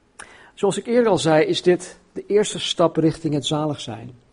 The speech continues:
Niemand die zalig wil zijn, kan deze stap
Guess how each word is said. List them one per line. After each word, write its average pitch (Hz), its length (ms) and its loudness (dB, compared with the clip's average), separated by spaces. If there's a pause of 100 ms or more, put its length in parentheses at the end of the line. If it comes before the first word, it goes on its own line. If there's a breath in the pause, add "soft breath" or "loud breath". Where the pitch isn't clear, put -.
(1160 loud breath)
Niemand 226 640 6
die 170 120 0
zalig 185 420 4
wil 170 140 2
zijn, 160 280 2
kan 165 240 0
deze 160 300 4
stap - 520 -4